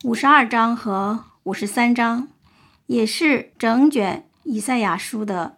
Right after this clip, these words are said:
高潮部分。五十二章有两段不同的信息，前面一段啊，第一到第十二节是在讲兴起，兴起这样的一个信息，是延续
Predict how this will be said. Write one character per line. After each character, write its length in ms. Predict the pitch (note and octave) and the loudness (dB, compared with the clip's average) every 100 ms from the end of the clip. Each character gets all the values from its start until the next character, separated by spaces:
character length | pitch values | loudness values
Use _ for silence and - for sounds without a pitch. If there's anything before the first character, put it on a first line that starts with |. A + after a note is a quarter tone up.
| - | -2
高 200 | A3+ A#3 | 0 0
潮 220 | A3 G3 | -2 -4
部 160 | G3+ A3 | -2 -6
分。 360 | - G#3+ E4 _ _ _ _ _ | -4 -8 -8 _ _ _ _ _
五 120 | C4 B3 | -4 2
十 100 | D#4+ | 4
二 220 | E4+ C#4 | 4 4
章 480 | C4 B3+ B3+ D4+ - _ _ - | 4 4 2 -2 -8 _ _ -10
有 180 | B3 A#3+ | -4 -2
两 360 | A3+ F#3+ G#3 - | 0 -2 -4 -8
段 400 | - D4+ A3+ - | 2 4 4 0
不 80 | C4+ | -10
同 240 | B3+ G#3+ | -8 -6
的 80 | A3 | -6
信 300 | G#3+ C4 A3 | -4 -2 -2
息， 480 | G3+ - A3+ C4+ - _ _ - | -2 -6 -6 -6 -10 _ _ -10
前 260 | - A3+ | -2 2
面 220 | B3+ E4 | 4 4
一 80 | C4 | 4
段 240 | A3+ B3+ G#3 | 2 0 0
啊， 300 | G#3+ G3+ - | -2 -4 -4
第 220 | C4 A#3+ | -2 -2
一 260 | D#4+ D4+ D4+ | 0 2 2
到 280 | D4 B3 G3 | 4 4 4
第 180 | A#3 | -2
十 160 | A3+ C4 | -4 0
二 180 | C#4+ C4+ | 0 0
节 300 | - F3+ F3 | -2 -8 -8
是 140 | - | -8
在 340 | A3 G#3 F#3 F#3 | -6 -4 -6 -10
讲 360 | - F#3 - _ _ | -10 -10 -12 _ _
兴 340 | - - D#4 | -6 4 6
起， 440 | D4+ - D#4+ D#4 - _ | 4 -2 -10 -10 -16 _
兴 320 | - - C4+ | -12 0 2
起 360 | C#4 - - - - | 2 -2 -14 -16 -8
这 100 | A#3+ | -4
样 140 | G3+ | -2
的 60 | G3 | -4
一 120 | F#3 | -6
个 360 | F#3+ F#3 F3 - _ | -8 -10 -10 -16 _
信 300 | - C4+ G3+ | -4 0 0
息， 260 | - G#3 G#3 | -4 -6 -6
是 440 | - G#3 F#3 - - | -4 -4 -4 -8 -2
延 300 | A#3 G#3+ C4+ | 0 2 0
续 440 | - E4 C#4+ | 0 -2 -2